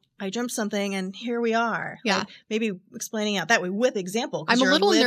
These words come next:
Speaker 2: nervous at what the
Speaker 1: example.
Speaker 2: youngest is dreaming right now.
Speaker 1: Yeah, that's true. After the Halloween costume.
Speaker 2: Oh, jeez.
Speaker 1: <laughs> But maybe the middle or the
Speaker 2: Yeah.
Speaker 1: oldest, you know.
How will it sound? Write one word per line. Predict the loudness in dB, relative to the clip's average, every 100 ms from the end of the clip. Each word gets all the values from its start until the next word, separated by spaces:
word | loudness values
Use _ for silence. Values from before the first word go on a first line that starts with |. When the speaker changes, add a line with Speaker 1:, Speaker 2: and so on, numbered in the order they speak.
| 6
Speaker 2:
nervous | 4 2 2
at | 4
what | 4
the |
Speaker 1:
example. | 4 2 4
Speaker 2:
youngest | 2 2 0 0 0
is | -2
dreaming | -2 -2 0 0 -2 -2 -4 -8 0
right | 2 4
now. | 4 4 4 2
Speaker 1:
Yeah, | -2
that's | -2 -2 -4
true. | -6 -6
After | -6 -10
the |
Halloween | -10 -10 -10 -10
costume. | -12 -16 -6 -2
Speaker 2:
Oh, | 0 0
jeez. | -2 2 2 2 -2 -2 -2
Speaker 1:
<laughs> | 2 2 6 4 4 4
But | 4
maybe | 4 0 0
the | 0
middle | 0 2 0 -4 _ -18 -12
or | -2 2
the | 4
Speaker 2:
Yeah. | 4 4
Speaker 1:
oldest, | 0 -2 -6 -6
you | -2
know. | 0 0